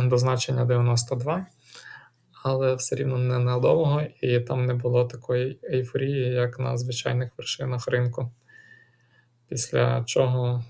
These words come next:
до кінця дев'ятнадцятого року була криза, і біткоін відкочувався до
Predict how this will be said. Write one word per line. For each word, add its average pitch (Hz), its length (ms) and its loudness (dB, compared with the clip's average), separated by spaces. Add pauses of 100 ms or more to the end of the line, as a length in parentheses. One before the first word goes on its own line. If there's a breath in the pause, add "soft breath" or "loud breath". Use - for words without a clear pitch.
(120)
до 143 160 -8
кінця 123 280 -2
дев'ятнадцятого 123 680 0
року 135 280 0
була 123 240 -2
криза, 139 460 -2
і 127 120 -4
біткоін 127 600 -4
відкочувався 123 960 -2
до 123 400 0